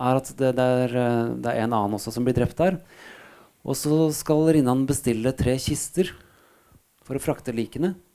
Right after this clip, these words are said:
Og de har en sånn direkte linje fra, ned til, eh, til hovedkvarteret, ehm, i Trondheim sentrum.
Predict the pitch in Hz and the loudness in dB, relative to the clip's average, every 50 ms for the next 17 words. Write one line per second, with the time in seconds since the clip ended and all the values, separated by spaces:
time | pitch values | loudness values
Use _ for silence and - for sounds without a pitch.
0 | _ _ _ _ _ _ _ _ - - - _ _ 131 127 127 123 120 - 123 | _ _ _ _ _ _ _ _ -20 -20 -20 _ _ -2 0 0 0 0 -2 -2
1 | 123 120 110 - - - 117 110 117 110 110 117 120 120 117 - - - 123 117 | 0 0 -2 -2 -4 -4 -2 0 0 2 2 2 0 0 -2 -8 -8 -4 -2 0
2 | 113 113 113 - _ _ - - 113 107 - - 117 113 110 113 117 113 113 - | 0 0 -2 -6 _ _ -6 -4 -4 -4 -2 -4 -4 -4 -2 -2 -2 -2 -2 0
3 | 127 123 120 113 - - 113 - 120 117 120 139 139 - - _ _ _ _ _ | 0 0 0 0 -2 -6 -4 -2 0 0 0 0 -2 -6 -12 _ _ _ _ _
4 | _ _ _ _ _ - - _ _ - 113 110 107 110 107 107 107 107 110 110 | _ _ _ _ _ -20 -20 _ _ -10 -8 -6 -6 -6 -6 -8 -8 -10 -12 -12
5 | 110 113 117 - - - - - - - - - 117 110 113 117 113 - 113 107 | -12 -14 -14 -16 -16 -16 -16 -16 -16 -14 -10 -8 -8 -6 -6 -6 -6 -6 -8 -8
6 | 101 - 156 175 175 | -4 -4 -4 -4 -4